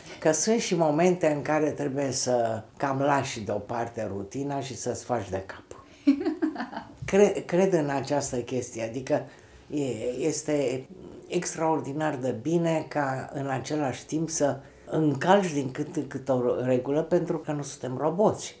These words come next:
Speaker 1: Dacă, dacă vrem să fim roboți, atunci nu știu cine ar putea să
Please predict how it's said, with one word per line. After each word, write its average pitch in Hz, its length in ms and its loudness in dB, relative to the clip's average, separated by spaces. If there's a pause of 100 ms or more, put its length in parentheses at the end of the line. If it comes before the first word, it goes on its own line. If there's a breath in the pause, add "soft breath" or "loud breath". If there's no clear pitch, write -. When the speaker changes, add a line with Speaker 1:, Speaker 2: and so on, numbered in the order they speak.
Speaker 1:
Dacă, 113 400 -4
dacă 131 240 -2
vrem 151 220 2
să 147 120 -2
fim 139 300 -4
roboți, 123 520 0
atunci 190 440 0 (580 loud breath)
nu 196 120 4
știu - 180 -2
cine 131 260 -4
ar 110 180 -4
putea 123 300 -2
să 110 240 -2